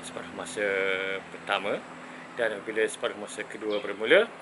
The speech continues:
uh, satu insiden di mana Rahmat Makasuf berjaya mencuri ruang di sebelah kanan, bersaing dengan, uh, Corbin Ong,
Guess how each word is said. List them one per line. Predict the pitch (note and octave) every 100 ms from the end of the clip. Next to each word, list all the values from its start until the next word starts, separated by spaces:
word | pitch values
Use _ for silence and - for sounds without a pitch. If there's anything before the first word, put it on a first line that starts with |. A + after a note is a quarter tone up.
| - - - - - B2
uh, | A#2 A2 G#2+
satu | G#2+ G#2+
insiden | A2 - A#2+ C#3+
di | A#2
mana | G#2+ G#2+
Rahmat | G#2 G2 G#2
Makasuf | A2 A2+ G#2 C#3 -
berjaya | A2+ A#2 A#2 B2 A2+ G2
mencuri | G2 - A2 A2+ A2+
ruang | A2 D#3 A#2+ F#2+
di | F#2+
sebelah | - G#2+
kanan, | - G2+ A#2 B3 - - -
bersaing | B2 - D#3+ C3+
dengan, | G#2 G2 F#2+ F#2+
uh, | F#2+ F#2
Corbin | - G#2 F#2+ G2+ A#2
Ong, | C3 G#3